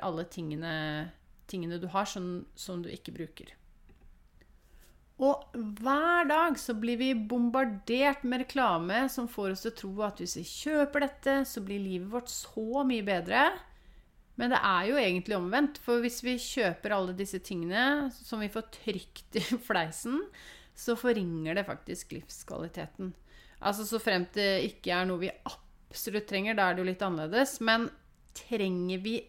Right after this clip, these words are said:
egentlig mer? Jeg tenker jo at vi ikke gjør det. Ehm, så gi deg selv heller mer luft til å puste, rom til å bevege deg, og tid til å nyte.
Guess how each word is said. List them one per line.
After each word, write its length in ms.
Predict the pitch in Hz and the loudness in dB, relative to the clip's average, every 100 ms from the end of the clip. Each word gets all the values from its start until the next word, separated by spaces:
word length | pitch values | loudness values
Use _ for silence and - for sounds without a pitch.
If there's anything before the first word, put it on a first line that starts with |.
| - | -4
egentlig 720 | 196 175 160 165 190 196 240 | 2 2 2 -2 -6 -2 0
mer? 320 | 240 269 269 156 - - - - - - - | 2 4 2 0 -12 -20 -20 -20 -20 -14 -2
Jeg 200 | 220 233 | -2 0
tenker 240 | 214 185 | -2 -2
jo 60 | 175 | -4
at 60 | 202 | -6
vi 60 | - | -4
ikke 140 | 185 | 0
gjør 160 | 165 196 | 2 6
det. 100 | 269 220 - 311 214 | 6 6 -8 -8 -4
Ehm, 420 | 208 202 196 196 208 | -2 0 0 -2 -2
så 120 | 233 | -2
gi 240 | 226 208 202 | -2 -2 2
deg 160 | 240 | 2
selv 240 | 247 226 208 | 4 0 0
heller 360 | 202 180 220 - - | 0 2 0 -2 -8
mer 360 | 196 196 208 214 196 196 | -4 0 0 2 0 2
luft 320 | 285 - - | 0 -2 -8
til 120 | 262 254 | -4 -2
å 40 | |
puste, 520 | 262 - - 233 285 330 - - - - 202 214 | -2 -6 -2 2 2 2 -6 -20 -16 -4 0 0
rom 220 | 208 202 196 - | 0 -2 -4 -6
til 200 | 240 233 | -2 0
å 60 | |
bevege 440 | 254 233 180 160 180 | 2 2 2 0 0
deg, 280 | 254 320 330 - - - | 2 2 -2 -12 -20 -10
og 160 | 220 - - | -10 -10 -12
tid 540 | - - 190 233 190 175 _ - - - - | -10 -8 -4 -2 -4 -8 _ -20 -20 -20 -8
til 160 | 190 | -4
å 60 | 196 | -2
nyte. 400 | 190 156 - - | -2 -4 -8 -12